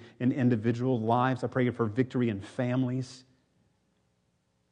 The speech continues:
Lord, I pray, God, that we would walk as the church of the Lord Jesus Christ, living out your word,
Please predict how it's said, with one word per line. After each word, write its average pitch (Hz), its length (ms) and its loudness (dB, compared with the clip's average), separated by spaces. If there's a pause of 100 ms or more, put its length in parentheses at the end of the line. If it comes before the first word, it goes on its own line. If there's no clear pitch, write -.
(460)
Lord, 117 140 0
I 117 80 2
pray, 123 280 0
God, 110 200 0
that 104 100 -4
we 113 160 0
would 107 260 -4
walk 110 380 0
as 113 140 -4
the 110 100 -6
church - 320 -4
of 117 60 -8
the 113 80 -4
Lord 110 280 0
Jesus 107 380 -6
Christ, 104 440 -4
living 117 360 0
out 117 160 0
your 123 120 -4
word, 110 380 -2